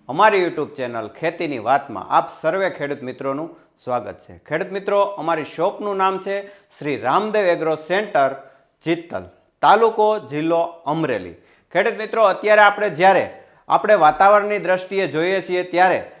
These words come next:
જ્યારે નજીકની સમયની અંદર જ્યારે આપણે આગોતરા વાવેતરનું આયોજન કરવાનો પ્લ-, પ્રી પ્લાનિંગ આપણે કર-, કરી રહ્યા હોય ત્યારે અત્યારે જે વાતાવરણ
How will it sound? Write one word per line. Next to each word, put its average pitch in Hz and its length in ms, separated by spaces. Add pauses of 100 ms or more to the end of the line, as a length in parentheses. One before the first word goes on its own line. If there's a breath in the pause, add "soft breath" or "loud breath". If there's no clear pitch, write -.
(140)
જ્યારે 170 320
નજીકની 185 640
સમયની 185 500
અંદર 175 300
જ્યારે 160 320
આપણે 165 260
આગોતરા 175 520
વાવેતરનું 170 680
આયોજન 160 360
કરવાનો 160 440
પ્લ-, 143 260
પ્રી 156 240
પ્લાનિંગ 156 360
આપણે 160 220
કર-, 196 220
કરી 151 460
રહ્યા 156 220
હોય 147 160
ત્યારે 156 480 (220 loud breath)
અત્યારે 214 380
જે 208 140
વાતાવરણ 196 640